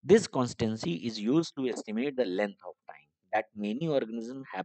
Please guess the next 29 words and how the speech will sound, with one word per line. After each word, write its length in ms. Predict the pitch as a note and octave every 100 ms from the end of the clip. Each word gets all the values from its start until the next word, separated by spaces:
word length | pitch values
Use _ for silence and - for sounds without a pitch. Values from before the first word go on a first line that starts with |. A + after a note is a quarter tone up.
| _
been 260 | G2+ G2+ F#2
diverging 500 | F#2 F#2 F#2+ G2+ C3 -
from 220 | G2+ F#2
one 160 | A2
another 340 | B2+ C3 C3 C#3+ _ - -
by 120 | F#2+
measuring 500 | G2+ G2 G2 B2+ E3+
the 100 | C3
degree 440 | A#2 G#2 F#2+ C3 D3
of 200 | F#2+ F#2
differences 560 | F#2 - F#2+ F#2+ C3+ -
between 420 | - F#3+ G#3+ F#3 _ _ - _ _
two 240 | F3 F3 - -
sequences. 840 | A2 - F2+ D2 - B1 - - _ _ _ _ _ _ _ _ _ _ _ _
Uh, 260 | F#2 F#2 F2+
Emil, 460 | A2+ B2 C#3+ F3+ F#3 A2
uh, 240 | A2 G2+
Zucker 320 | F#2+ A2 D3 -
Kendall 440 | G#2+ G#2 G2+ F#2 B2 _
and 240 | G2+ G#2+ A2
Linus 560 | G#2+ G2+ A2+ D#3+ D#3+ -
Pauling 380 | A2 A2 F#2 F#3 _ _ -
proposed 500 | A2+ D3+ E3 D3 A2+
the, 240 | A#2 A#2+ _
uh, 160 | F2+ E2+ E2+
this 540 | G2+ - - - - _
molecular 520 | F#2+ G2+ C3+ D#3 A#2 A2+ _
clock 240 | G2+ F#2+ - -
on 200 | E2